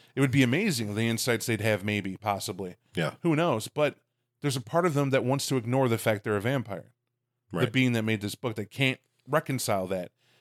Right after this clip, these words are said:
Speaker 1: I'm no psychologist, but we've seen enough, uh, not just, not just horror films, but reading and the psychology, few courses I take and stuff like that.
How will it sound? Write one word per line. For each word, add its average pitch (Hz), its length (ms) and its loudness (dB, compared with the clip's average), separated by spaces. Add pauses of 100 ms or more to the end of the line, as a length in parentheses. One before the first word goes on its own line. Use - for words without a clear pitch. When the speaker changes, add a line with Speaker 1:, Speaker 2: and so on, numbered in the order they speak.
(240)
Speaker 1:
I'm 170 240 0
no 165 140 2
psychologist, 123 1000 0 (360)
but 127 80 -2
we've 156 240 -2
seen 165 260 0
enough, 131 560 0 (400)
uh, 104 360 2
not 135 200 0
just, 143 260 -2
not 185 140 -2
just 165 200 -2
horror 139 220 4
films, 135 320 -2
but 113 160 -8 (100)
reading 123 420 2
and 110 120 -6
the 120 120 -8
psychology, 120 680 -2
few 123 240 -2
courses 127 340 -2
I 127 80 -2
take 123 240 -4
and 117 100 -12
stuff 123 220 -6
like 120 140 -4
that. 127 260 -2